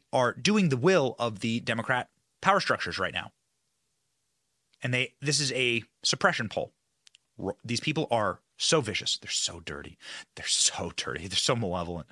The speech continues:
Uh, there, the, there are two entities that control the Democrat Party. Two names that have been unsullied, Clinton and Obama. And those people are telling their apparatchiks, "Remember, Hillary Clinton literally lock, stock, and barrel owns the corporate media and the corporate press.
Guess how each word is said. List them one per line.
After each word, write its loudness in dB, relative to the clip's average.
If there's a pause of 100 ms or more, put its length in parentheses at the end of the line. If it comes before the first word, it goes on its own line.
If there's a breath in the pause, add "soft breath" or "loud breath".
(460 loud breath)
Uh, 4
there, 2 (180)
the, -2
there 2
are 2
two 4
entities 2
that -2
control 2
the -2
Democrat 2
Party. -4 (640)
Two 4
names 4
that 2
have 2
been 2
unsullied, 2 (300)
Clinton 2 (100)
and 2
Obama. 0 (440 loud breath)
And -4
those 2
people 2 (240)
are -2
telling 2
their -2
apparatchiks, 2 (280)
"Remember, 4
Hillary 2
Clinton 0 (180)
literally 2 (160)
lock, 2
stock, 2
and 2
barrel 4
owns 0
the -4
corporate -2
media 0
and -2
the -4
corporate -6
press. -2